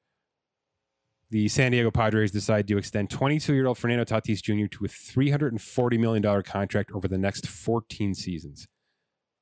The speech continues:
Fully guaranteed, no player opt-outs, no team opt-outs, no deferred money,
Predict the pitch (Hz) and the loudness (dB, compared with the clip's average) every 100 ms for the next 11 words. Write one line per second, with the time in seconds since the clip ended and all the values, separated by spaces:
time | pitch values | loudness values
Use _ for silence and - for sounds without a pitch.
0 | _ - 113 135 156 165 - 98 98 - | _ -6 -2 0 0 0 -4 -4 -6 -10
1 | _ _ _ _ 90 104 147 - 170 165 | _ _ _ _ -2 2 2 2 0 2
2 | 120 104 117 104 104 - - _ - 104 | 2 2 0 0 -2 -10 -16 _ -4 -2
3 | 131 - 117 104 98 - 101 95 - - | 0 2 2 2 2 2 0 -2 -10 -20
4 | _ _ - 110 151 165 160 143 123 101 | _ _ -2 0 2 0 2 2 2 2
5 | 101 98 | 2 -2